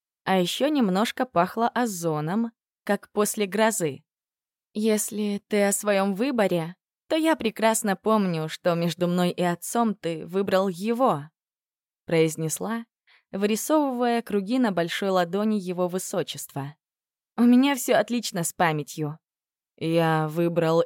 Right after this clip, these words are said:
императора Гардии?» уточнил он. Усмехнулась, шагая пальцами по его сильной руке, обтянутой тонким шелком белоснежной сорочки. Кейлар предпочитает черное. Да и, помнится,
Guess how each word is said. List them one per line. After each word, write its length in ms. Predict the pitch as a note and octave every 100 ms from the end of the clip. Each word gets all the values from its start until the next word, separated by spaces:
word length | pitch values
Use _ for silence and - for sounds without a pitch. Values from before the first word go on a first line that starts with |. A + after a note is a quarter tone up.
| -
императора 800 | F#3 F3+ F3 E3+ F3 F3 D#3+ D#3
Гардии?» 800 | D#3 E3+ A3+ A#3+ F#3+ E3 C3+ C#3+ _ _ _ _ _ _
уточнил 580 | G3 F#3 - G3 G3 -
он. 340 | G3+ C#3+ C#3+ - _ _ _ _ _ _
Усмехнулась, 880 | G#3 - G#3+ F#3+ C4+ D#4 E3+ - - _ _ _
шагая 440 | - A#3+ B3+ D#4+ A#3+
пальцами 520 | - B3 A#3+ G#3 G3
по 120 | F3+
его 240 | F3 E3
сильной 420 | D#3+ - A3 G3+ F3+
руке, 340 | D#3+ - C4
обтянутой 720 | C4 D#3+ - F#3+ F#3+ F3 E3+
тонким 460 | D#3+ F3 F3 - D3+
шелком 480 | - G#3+ B3+ G#3+ G3+
белоснежной 680 | F3 E3 - F3+ F3 F3 E3+
сорочки. 720 | G3+ G3 D#3 - - D#3 E3+ _ _ _ _ _
Кейлар 420 | G3 G3 G3 G3
предпочитает 840 | - G3 - F#3+ - - G3+ G3+ - _
черное. 720 | - A#3+ G#3 D3+ D3 C#3+ - _ _ _ _
Да 240 | - G3+ C#4
и, 140 | D4+
помнится, 1000 | B3+ - A#3+ A#3 A#3 A3 - A3+ G#3+ G#3